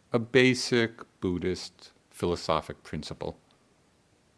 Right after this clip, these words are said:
You know, it's a basic part of the Buddhist philosophy. But if we think of it in that way, we can miss the critical importance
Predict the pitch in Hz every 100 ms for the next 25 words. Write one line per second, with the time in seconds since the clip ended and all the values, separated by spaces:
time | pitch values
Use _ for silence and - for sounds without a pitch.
0 | _ _ _ _ _ _ _ 113 101 -
1 | 90 101 104 - - - 92 85 78 82
2 | 78 82 85 80 76 - 82 78 80 -
3 | - 78 71 - _ _ _ _ _ _
4 | _ _ _ _ - - - _ _ _
5 | _ - 139 127 143 131 208 220 208 156
6 | 127 120 117 104 117 123 117 80 82 -
7 | _ _ _ _ _ 117 190 - 131 101
8 | 98 123 139 82 78 - - - _ _
9 | _ _ 98 - - - - 156 185 95
10 | 87 80 - 92 87 - 147 143 73 -
11 | -